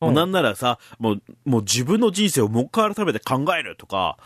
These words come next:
Speaker 1: うん。
Speaker 2: これからも頑張ろうって思えるような回だったのね。
Speaker 1: ほうほうほうほう。
Speaker 2: ただね、
Speaker 1: 素晴らしい。
Speaker 2: あの、小劇団とかを、まあ、よく見に行く人間からすると、
Speaker 1: うん。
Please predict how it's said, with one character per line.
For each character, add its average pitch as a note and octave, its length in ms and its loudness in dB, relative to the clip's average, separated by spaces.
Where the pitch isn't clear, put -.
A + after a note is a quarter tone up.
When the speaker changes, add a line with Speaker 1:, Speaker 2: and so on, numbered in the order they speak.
Speaker 1:
う - 20 -4
ん。 G#2+ 280 -2
Speaker 2:
こ C3+ 140 2
れ D#3+ 60 2
か G3 120 -6
ら G3 80 0
も B2 80 -4
頑 E3 220 -2
張 A3 100 2
ろ G#3+ 140 4
う - 20 0
っ - 40 -6
て G2+ 120 -4
思 D#3 320 2
え C4 40 0
る D#3 80 2
よ A2 180 4
う - 20 -2
な G#3 160 0
回 F3+ 300 -2
だ F#2 80 -8
っ - 60 -20
た C#2 120 -16
の - 100 -18
ね。 E4 180 -10
Speaker 1:
ほ E3 160 0
う - 20 -4
ほ G#2 160 -4
う - 20 -8
ほ G2+ 180 -2
う - 20 -8
ほ - 320 -8
う。 - 40 -20
Speaker 2:
た D4+ 100 2
だ D3+ 140 2
ね、 G#2 100 -2
Speaker 1:
素 F#2 40 -6
晴 - 0 -
ら F#2 60 -6
し - 60 -12
い。 - 60 -6
Speaker 2:
あ F#2+ 40 -4
の、 G2 80 -4
小 C#4 300 2
劇 D4+ 240 2
団 G#2 220 -2
と F2+ 100 -14
か D#2+ 140 -8
を、 D#2 280 -10
ま A#2+ 160 2
あ、 F#2 40 0
よ G#2 140 0
く F#2+ 120 -6
見 A#2 160 2
に G#2+ 100 0
行 F2 100 -6
く E2+ 340 -4
人 G#2+ 200 2
間 A2 120 2
か A2 100 0
ら F#2 80 -4
す G#2 140 -6
る F#2 100 -2
と、 F#2 260 0
Speaker 1:
う A#2 40 -2
ん。 G#2+ 400 -4